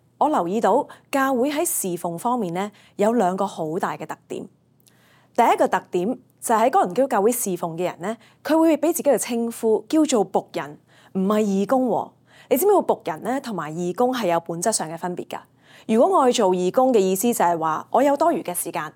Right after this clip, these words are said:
我做啲我鍾意做嘅事。但係僕人呢，就唔一樣啦。僕人佢嘅 focus 唔係自己啊，佢諗嘅係主人想去做啲乜嘢，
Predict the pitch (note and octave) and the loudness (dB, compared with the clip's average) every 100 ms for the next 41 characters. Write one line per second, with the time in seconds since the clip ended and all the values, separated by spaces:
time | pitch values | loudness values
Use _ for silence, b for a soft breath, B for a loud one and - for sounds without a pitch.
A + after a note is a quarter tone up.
0 | _ G#3+ A#3+ G#3 D4 B3+ C4+ C4+ B3+ F#3 | _ -2 2 2 0 -2 0 0 2 0
1 | E3+ D3 - - - - B B B B | -2 -6 -8 -8 -8 -8 B B B B
2 | B B B _ - D4+ D4 D4+ - F3+ | B B B _ 0 2 4 2 0 0
3 | F3 D#4 F#4 - - F3+ D#3+ A3 F3+ D3+ | 2 0 -2 -4 -2 -2 0 0 0 -4
4 | - _ _ b b b _ C#4 C4+ A3+ | -12 _ _ b b b _ 0 2 2
5 | G3 F3 B3 C#4 C4+ F4 F4 G3+ - - | 0 0 0 0 2 0 0 -4 -8 -8
6 | F#3 F#3 F3+ - F#3 - F3 F3+ - _ | -6 -4 -4 -4 -6 -4 -2 -2 -4 _
7 | b b - F4 B3+ B3 D#4+ C4 F#3+ - | b b 0 2 2 2 0 0 -2 -4
8 | b b - A3 B3 F4 F#3+ F3 F#3+ A#3 | b b -4 2 4 4 2 0 0 0
9 | F#3 E3+ F3 A3 A3+ - C3+ | 0 0 -2 0 -2 -2 -8